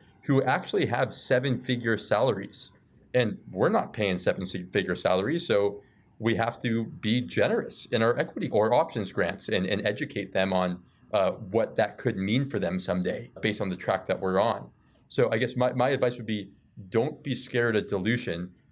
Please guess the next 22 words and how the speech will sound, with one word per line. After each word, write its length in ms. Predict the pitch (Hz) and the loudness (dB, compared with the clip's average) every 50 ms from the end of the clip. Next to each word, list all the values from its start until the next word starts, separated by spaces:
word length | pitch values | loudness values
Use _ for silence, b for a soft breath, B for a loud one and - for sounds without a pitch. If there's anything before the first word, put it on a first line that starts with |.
| B 107 95 92 | B -18 -16 -2
Get 300 | - 120 135 170 - - | 0 2 2 2 -2 -2
the 100 | 147 127 | -2 -2
right 360 | 104 95 104 107 123 127 - - | 2 2 0 0 0 -4 -12 -12
people 320 | - 113 107 - 135 131 | -10 -10 -6 -2 0 2
on 160 | 131 131 131 | 2 2 0
board, 340 | 127 139 143 151 160 165 139 | -2 -2 -2 -2 -2 -2 -2
whether 140 | 123 120 117 | -4 -2 -2
that's 160 | 113 - - | -4 -4 -4
an 80 | 107 98 | -6 -6
investor 580 | 95 90 101 101 101 - - 127 120 113 113 | 0 2 2 2 2 -2 -4 -2 -2 0 -2
or 260 | - - 104 107 110 | 0 0 2 2 4
an 100 | 110 104 | 4 2
employee, 580 | 101 98 92 - - 110 104 117 147 175 214 220 - - | 0 -2 -2 -4 -2 0 0 0 0 -2 -6 -8 -8 -2
and 160 | 123 113 104 95 | -2 -2 -2 0
you're 160 | 98 117 127 | 2 4 4
either 340 | 127 127 123 110 92 - - - - - _ _ _ - 113 | 4 4 2 -2 -2 -6 -16 -20 -20 -20 _ _ _ -18 -4
gonna 220 | 92 113 117 113 104 | -2 0 2 2 2
make 280 | 98 110 135 135 - | 2 0 0 0 -2
money 300 | 165 165 165 160 160 156 | -2 -2 0 0 -2 -2
or 60 | - 127 | -2 0
you're 160 | 113 113 110 | 0 0 2
not. 380 | 107 107 101 101 104 104 - | 2 2 4 2 2 0 -4